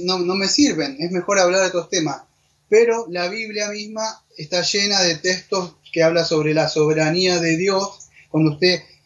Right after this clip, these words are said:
si ha tenido la, la oportunidad de tocar un tema o un libro de teología sistemática, se va a encontrar de ahí que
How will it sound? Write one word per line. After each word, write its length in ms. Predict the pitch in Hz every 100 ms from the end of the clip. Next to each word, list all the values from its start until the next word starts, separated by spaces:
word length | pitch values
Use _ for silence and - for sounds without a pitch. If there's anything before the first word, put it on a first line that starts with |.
| _ _ _
si 140 | 165
ha 100 | 170
tenido 320 | 170 180 190
la, 240 | 175 165 -
la 220 | 170 180
oportunidad 680 | 170 170 160 165 170 165 185
de 80 | 185
tocar 480 | 180 160 165 175 170
un 200 | 170 165
tema 400 | 180 185 180 170 _
o 220 | 160 156
un 200 | 156 160
libro 300 | 185 190 175
de 100 | 156
teología 640 | 156 151 147 - 180 165
sistemática, 1120 | 151 147 143 147 175 208 160 170 160 180 190 - -
se 180 | -
va 100 | 165
a 60 | 220
encontrar 640 | 240 190 175 185 196 196
de 100 | 156
ahí 220 | 156 185 180
que 400 | 170 156 -